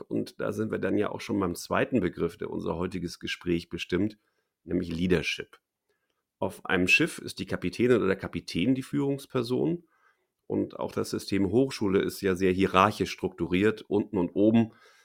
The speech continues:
Das manifestiert sich schon in Bezeichnungen wie beispielsweise dem Mittelbau.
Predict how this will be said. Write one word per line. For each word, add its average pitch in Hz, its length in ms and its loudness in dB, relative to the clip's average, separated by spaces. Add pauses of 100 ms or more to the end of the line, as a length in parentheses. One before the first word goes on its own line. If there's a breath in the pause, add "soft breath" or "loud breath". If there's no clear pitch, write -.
(300 soft breath)
Das - 260 -8
manifestiert 95 640 2
sich 90 140 -6
schon 92 160 -2
in 85 80 0
Bezeichnungen 87 600 0
wie 85 80 -4
beispielsweise 87 680 -6
dem 80 160 -4
Mittelbau. - 560 -4